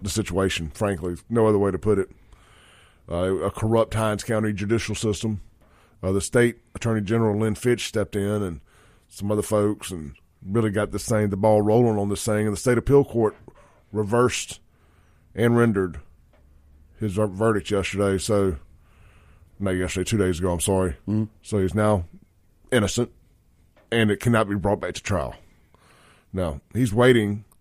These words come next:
Speaker 1: They can, they can hold him for up to twenty-one days.
Speaker 2: Mm-hmm.
Speaker 1: M D O C can, to, before they process everything. We don't anticipate that happening.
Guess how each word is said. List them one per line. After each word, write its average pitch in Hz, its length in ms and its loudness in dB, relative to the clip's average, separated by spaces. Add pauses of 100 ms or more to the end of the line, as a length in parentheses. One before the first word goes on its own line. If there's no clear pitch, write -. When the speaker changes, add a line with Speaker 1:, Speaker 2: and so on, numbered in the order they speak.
(520)
Speaker 1:
They 110 140 -2
can, 117 160 -2
they 117 320 -4
can 117 120 -6
hold 196 340 10
him 151 100 2
for 127 160 0
up 151 120 0
to - 80 -20
twenty-one 131 560 4
days. 101 480 2
Speaker 2:
Mm-hmm. 123 540 0
Speaker 1:
M 117 100 0
D 117 180 2
O 104 80 2
C 120 220 -2
can, 98 440 -4 (680)
to, 110 100 -4
before 123 240 0
they 101 200 0 (320)
process 120 560 -2
everything. 117 320 0
We 139 100 4
don't 127 180 4
anticipate 101 640 -4
that 87 180 -8
happening. 73 540 -4